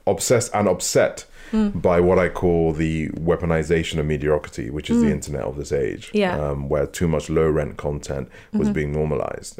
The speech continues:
Speaker 1: Especially upset with how young women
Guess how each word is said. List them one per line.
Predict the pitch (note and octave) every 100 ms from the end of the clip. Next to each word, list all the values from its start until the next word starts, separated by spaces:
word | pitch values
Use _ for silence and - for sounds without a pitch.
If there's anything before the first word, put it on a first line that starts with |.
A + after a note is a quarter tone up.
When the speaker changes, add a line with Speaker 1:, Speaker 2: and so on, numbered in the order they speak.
| -
Speaker 1:
Especially | E2+ - - A2 - F#2 E2 E2 - - -
upset | D#2+ D#2+ - F2 D#2+ -
with | C#2 E2 D#2+ D#2 D#2 D2+ - - -
how | E2+ F2 D#2+ D#2+ D#2 - - - - E2+ D#2+ D2+ D2+ E2
young | F2 F#2 F2 E2+
women | D#2+ D#2+ D#2 -